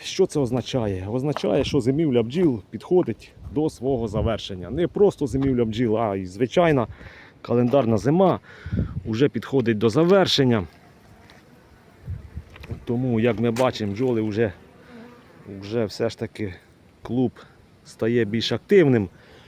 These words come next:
Друге лютого. Це означає, що бджоли скоро включаться вже в активно в роботу. Але підводити якісь підсумки цієї зими будемо трошки пізніше. Я зроблю відео. Сьогодні все ж таки,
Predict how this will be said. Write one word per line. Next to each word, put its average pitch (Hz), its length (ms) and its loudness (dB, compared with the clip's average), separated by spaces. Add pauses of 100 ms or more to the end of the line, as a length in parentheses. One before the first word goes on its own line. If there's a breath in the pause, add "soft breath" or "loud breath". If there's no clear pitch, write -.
(520 loud breath)
Друге 170 320 6
лютого. 156 440 6
Це 202 140 4
означає, 165 460 4
що 160 160 0
бджоли 160 300 6
скоро 156 280 2
включаться 143 500 0
вже 123 260 0 (380 loud breath)
в 110 140 -6
активно 143 480 0
в 113 120 -4
роботу. 165 580 4 (1080)
Але 143 220 4
підводити 131 500 0
якісь 123 220 -6
підсумки 127 480 -6
цієї 131 280 2
зими 143 240 2
будемо 131 280 0
трошки 123 280 -4
пізніше. 131 520 -2
Я 131 140 0
зроблю 117 320 -4
відео. 131 340 0
Сьогодні 135 440 4
все 151 200 -2
ж - 80 -10
таки, 117 240 -6